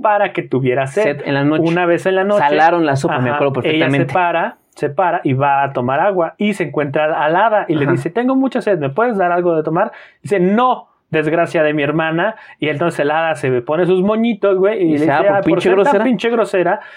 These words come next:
Speaker 1: te voy a dar el don de que a cada palabra que digas te saldrá de la boca una serpiente." Y es por eso que esta vieja entonces empieza a hacer "Burra", y salen unas viborotas.
Speaker 2: Unas viborotas, exactamente. Por cada tipo de, de palabra, acuérdate que cuando la examina el doctor, es lo mismo.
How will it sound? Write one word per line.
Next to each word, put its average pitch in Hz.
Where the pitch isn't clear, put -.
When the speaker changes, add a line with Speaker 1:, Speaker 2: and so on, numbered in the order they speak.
Speaker 1:
te 175
voy 185
a 214
dar 208
el 208
don 185
de 185
que 175
a 156
cada 196
palabra 170
que 139
digas 151
te 165
saldrá 143
de 165
la 131
boca 175
una 170
serpiente." 127
Y 170
es 143
por 185
eso 180
que 147
esta 139
vieja 165
entonces 156
empieza 139
a 139
hacer 160
"Burra", 403
y 254
salen 185
unas 185
viborotas. 123
Speaker 2:
Unas 139
viborotas, 139
exactamente. 131
Por 135
cada 139
tipo 139
de, 135
de 156
palabra, 147
acuérdate 139
que 135
cuando 120
la 117
examina 123
el 135
doctor, 147
es 147
lo 160
mismo. 196